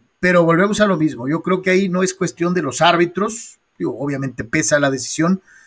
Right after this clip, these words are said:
sino de la decisión de, de Brady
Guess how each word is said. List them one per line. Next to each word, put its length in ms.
sino 340
de 120
la 160
decisión 840
de, 160
de 120
Brady 580